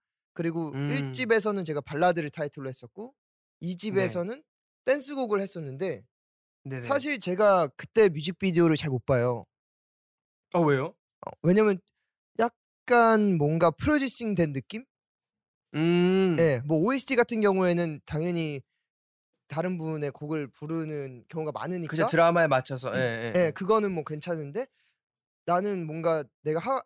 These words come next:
Speaker 1: 하고 싶고 내가 가장 편하고 잘하는 음악이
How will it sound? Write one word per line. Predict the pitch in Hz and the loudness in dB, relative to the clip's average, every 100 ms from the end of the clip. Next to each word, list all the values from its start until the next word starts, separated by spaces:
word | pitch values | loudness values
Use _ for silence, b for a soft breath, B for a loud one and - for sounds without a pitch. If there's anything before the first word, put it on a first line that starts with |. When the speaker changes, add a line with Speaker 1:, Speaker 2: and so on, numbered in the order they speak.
| _ - | _ -18
Speaker 1:
하고 | - 285 302 294 269 262 | -4 2 6 4 2 -4
싶고 | - - - 233 220 208 | -12 -14 -8 -2 0 0
내가 | 151 151 175 175 | 2 2 2 0
가장 | 165 160 170 | -2 -8 -8
편하고 | - 254 247 240 277 320 | -6 0 0 -2 -8 -14
잘하는 | - 160 190 196 | -6 -2 0 0
음악이 | 185 170 | -2 -4